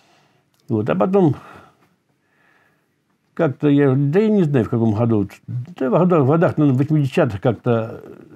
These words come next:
начали от-, отпускать их, и они все отсюда в девяностых, вот с восьмидесятого по девяностый год, все как-то прям скопом начали подниматься и уезжать.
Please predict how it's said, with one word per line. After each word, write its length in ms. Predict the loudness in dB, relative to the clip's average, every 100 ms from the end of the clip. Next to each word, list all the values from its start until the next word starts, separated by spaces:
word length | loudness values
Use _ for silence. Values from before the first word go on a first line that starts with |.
| -18
начали 440 | -2 -2 0 0 0
от-, 200 | 0 -4
отпускать 480 | -8 -10 -2 0 0
их, 180 | -4
и 100 | -2
они 200 | -2 0
все 220 | -2 -2 -2
отсюда 640 | -2 -2 -2 -2 -4 -8 _ _ _ _ _
в 140 | -4
девяностых, 520 | -2 0 0 0 0 -2
вот 320 | -2 -4 -6
с 100 | -8
восьмидесятого 600 | -6 -2 -4 -2 -4 -2
по 80 | 0
девяностый 320 | 0 0 0
год, 340 | 0 0 -4 _ _ -20 -20 _ _ _ _ _ _ _ _ _ _ _ -20 _ -18 -18 -16
все 280 | -2 0
как-то 340 | 2 -2 -2 -4
прям 300 | -2 -2 -2
скопом 400 | -2 -2 0 0
начали 220 | 0 0
подниматься 600 | -4 -2 0 0 -4 -6
и 120 | -4 -2
уезжать. 400 | -2 -4 -10